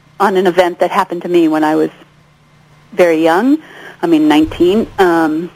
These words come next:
but young and stupid. And, um, and it's hard for me. I finally had to rename the character. I sort of wasn't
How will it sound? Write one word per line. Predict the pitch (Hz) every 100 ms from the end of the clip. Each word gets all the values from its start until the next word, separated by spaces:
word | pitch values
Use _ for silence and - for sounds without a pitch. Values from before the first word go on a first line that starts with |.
| _ _
but | 165 165
young | 190 180 175
and | 165 165
stupid. | - 185 254 262 - - - _ -
And, | 208 220 247 254
um, | 277 226 214 214 214 _ _ _ _ _ _ _ 233
and | 226
it's | 226 -
hard | - - 269 311 185 175
for | - 226
me. | 196 185 165 160 165 _ - - -
I | 208 226
finally | - 233 277 269 233
had | 202 220 196 -
to | 220 190
rename | 175 214 254 240 208 208 208 208 220 _ _ _ -
the | 196
character. | - - 226 220 220 170
I | 160 156 -
sort | 190
of | 185
wasn't | 185 180 180